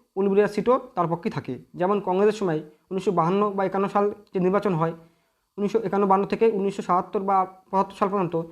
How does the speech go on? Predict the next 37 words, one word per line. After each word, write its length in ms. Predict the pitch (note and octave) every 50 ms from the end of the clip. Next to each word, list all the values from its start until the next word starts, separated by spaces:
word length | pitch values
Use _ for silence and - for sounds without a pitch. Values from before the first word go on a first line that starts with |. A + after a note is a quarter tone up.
| - - _ _ _ -
এটা 240 | E3+ G#3 G#3+ A3 A3 -
কংগ্রেসের 280 | F3 E3+ F3 E3+ E3+
গড় 140 | D#3+ D#3 -
ছিল 160 | - - D3+
বলা 180 | C3+ C#3 C#3 C3
যেতে 180 | C3 - C3+
পারে। 220 | C3 B2+ B2 - - _ _ _ _ _ _ _ _ -
এবং 240 | - G3 G#3+ G#3+ G#3
সাতাত্তর 360 | - F3+ F#3 F#3+ - A3+ G#3
সাল 160 | G#3 G#3+ G3+
থেকে 140 | G3 G3+ G3+
যখন 220 | F#3+ F#3+ G3+ G3+
সিপিএম 600 | F#3+ - - _ _ - G#3 - A#3+ A3 F3 C3+
বা 80 | C#3+ D#3
বামপন্থীরা 640 | D3 D3 E3 E3+ E3 E3+ G#3 G3+ G3 G#3 G#3 G#3 G3+
যখন 240 | F#3 F3+ E3+ G3+ F3+
ক্ষমতা 300 | - F3+ F#3 F3+ G#3+ G#3+
লাভ 100 | G3+ G3+ -
করেন, 160 | G#3 F#3+ E3+
তখন 200 | D#3+ F3 E3+ F3+
দু 60 | D#3+ F#3
হাজার 140 | G3+ F3+
নয় 100 | E3+ F3+
সাল 140 | E3+ - G#3+
পর্যন্ত 400 | G3 G#3+ G#3 G3+ G3 G3+ F#3+ F3+ F3 - - _ _ _ _ _ -
এটা 160 | E3+ G3+ F#3+
দখলে 260 | E3+ E3 E3+ F3+ G3
ছিল, 240 | F#3 - G3 G#3 A3 A3 - - - _ _ _ _ _ _ _ _ _ _ _ _ _ _ _ _ _ _ _ _ _ _ _ _ _ _ _ _ _ _ _ _ -
লাল 160 | F3+ F#3 G3+
দুর্গ 200 | G3 G#3 G3+ G#3+
নামে 160 | G#3 G#3 G#3
পরিচিত 280 | G3 G3+ G#3+ G#3 G3+ A3
ছিল 140 | G#3 B3 C4
এবং 220 | B3+ G#3 G3+ G3+
দখলে 260 | F3 F3 D#3+ G3 G3
ছিল 140 | F#3 - G#3
হলো 460 | G#3+ G3+ F3 G3 A3 B3+ C4+ - -